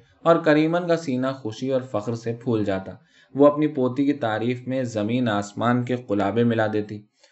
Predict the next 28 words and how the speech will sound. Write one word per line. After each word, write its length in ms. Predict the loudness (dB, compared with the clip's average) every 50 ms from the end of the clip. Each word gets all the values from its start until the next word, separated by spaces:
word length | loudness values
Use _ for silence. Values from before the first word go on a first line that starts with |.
| _ _ _ _ 4
تمیزن 440 | 4 4 4 2 0 0 0 -2 0
تمام 440 | 0 0 2 2 2 0 0 -2 -2
تمام 420 | -2 0 0 0 0 0 0 0
دن 280 | 0 0 -2 -2 -2 -2
گھر 160 | -2 -2 -2
سے 160 | -2 -2 -4 -2
باہر 320 | -2 0 -2 -2 -2 -2
رہ 160 | -4 -4 -4
کر 180 | -4 -4 -6 -6
کام 340 | -6 -6 -6 -6 -6 -6 -4
کاج 260 | -2 -2 -2 -2 -4
کرتی 340 | -4 -6 -4 -2 -2 -2 0
رہتی 300 | 0 -2 -2 -6 -10 -14 -14 _ _ _ _ _
اور 140 | _ 2 2
کریمن 580 | 4 4 4 4 4 4 2 0 -2 -2 -2 -2
گھر 200 | 0 2 2 2
میں 160 | 2 2 0 0 -2
پڑی 200 | -2 -2 -2 -2
کھانستی 600 | -4 -6 -8 -6 -4 -4 -6 -6 -8 -6 -4 -2
اور 80 | -2
تمباکو 580 | -2 -4 -4 -4 -2 -2 -2 -4 -4 -6 -6 -4
پیتی 320 | -2 -4 -4 -2 -2 -2
رہتی، 280 | -2 -4 -4 -8 -12 -16 -16 -20 _ _ _ _ _ _ _
مطمئن 520 | 4 4 4 4 4 2 0 2 2 0 -2 -6 -10 -8
اور 120 | -4 -2 0
یا 180 | 4 4 4
گونا 420 | 4 2 0 0 0 0 0 2 0
آسودہ۔ 420 | 0 -2 -2 -4 -6 -4 -4 -6